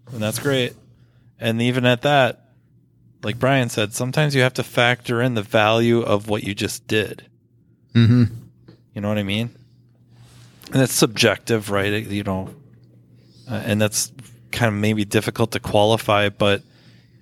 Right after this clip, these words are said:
Speaker 1: you do have to take in consideration, like, what's your capability level? Did you figure this out because of s-, tools that you invested in? Like, you have this,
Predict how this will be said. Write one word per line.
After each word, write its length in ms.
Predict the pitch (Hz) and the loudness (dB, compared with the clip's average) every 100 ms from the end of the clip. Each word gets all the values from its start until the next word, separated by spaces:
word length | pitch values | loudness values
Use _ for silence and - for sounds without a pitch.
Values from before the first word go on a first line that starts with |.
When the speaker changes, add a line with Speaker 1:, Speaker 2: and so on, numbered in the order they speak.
| _ _ | _ _
Speaker 1:
you 140 | 123 | -6
do 120 | 110 135 | 0 2
have 140 | 120 | 2
to 80 | 120 | -2
take 260 | - 117 120 | 0 0 0
in 140 | 107 | -6
consideration, 840 | - 98 - 113 107 151 - 107 | -8 -6 -2 2 4 2 2 -2
like, 200 | 101 95 | -4 -4
what's 200 | 98 95 | -4 -4
your 80 | 113 | -6
capability 720 | - 120 127 131 190 143 104 | 0 0 0 0 2 2 0
level? 400 | 101 95 104 - 104 | -2 -4 -4 -10 -6
Did 180 | 104 | -4
you 120 | 117 131 | -2 -2
figure 300 | 151 139 131 | -2 0 0
this 220 | 120 - | 0 2
out 360 | 113 113 - - _ _ _ _ _ - _ _ _ | 2 2 -4 -14 _ _ _ _ _ -20 _ _ _
because 800 | 123 - 123 110 104 101 101 - - - | -8 -2 2 4 2 2 -2 -6 -10 -8
of 340 | 110 101 101 101 | -4 -2 -4 -4
s-, 260 | - - - - - _ _ - - _ - | -6 -6 -8 -20 -20 _ _ -20 -20 _ -4
tools 400 | - 143 120 107 | 2 4 4 2
that 140 | 113 | 2
you 100 | 110 | 2
invested 520 | 110 104 110 - - | 0 2 0 0 -6
in? 240 | 98 98 107 | -8 -8 -8
Like, 220 | 107 107 | -8 -4
you 140 | 110 104 | -4 -2
have 240 | 104 104 | -4 -4
this, 260 | 104 - | -6 -6